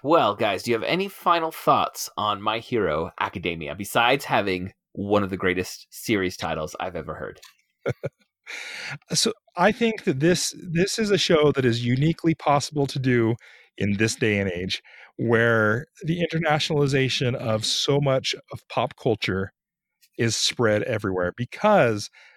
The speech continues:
Speaker 2: unless you have a sincere love of Western superheroes and their tropes and anime heroes and their tropes, the marriage of those two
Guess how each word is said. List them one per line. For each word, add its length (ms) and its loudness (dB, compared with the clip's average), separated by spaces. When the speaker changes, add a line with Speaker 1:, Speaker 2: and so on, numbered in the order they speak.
Speaker 2:
unless 400 2
you 120 2
have 260 0
a 60 2
sincere 520 0
love 320 4
of 300 -2
Western 380 0
superheroes 840 0
and 260 -2
their 140 2
tropes 520 -2
and 360 -2
anime 680 2
heroes 680 2
and 240 -4
their 180 2
tropes, 600 -2
the 160 0
marriage 380 6
of 100 0
those 220 4
two 260 2